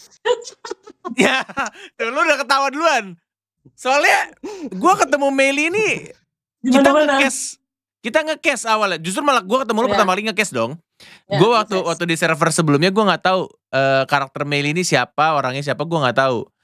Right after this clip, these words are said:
Speaker 1: Tapi gua
Speaker 2: Hmm.
Speaker 1: taunya itu pas kita nge-cast bareng. Dan dari situ,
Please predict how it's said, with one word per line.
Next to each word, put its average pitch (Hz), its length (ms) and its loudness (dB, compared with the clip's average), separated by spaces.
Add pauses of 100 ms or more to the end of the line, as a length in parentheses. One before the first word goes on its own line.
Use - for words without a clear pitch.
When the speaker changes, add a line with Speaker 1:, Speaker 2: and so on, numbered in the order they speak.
(320)
Speaker 1:
Tapi 131 200 2
gua 160 160 2
Speaker 2:
Hmm. - 60 0
Speaker 1:
taunya 139 240 2
itu 143 100 -4
pas 147 160 -2
kita 147 160 -2
nge-cast 135 300 -2
bareng. 131 420 0 (420)
Dan 156 180 0
dari 165 200 2
situ, 180 400 0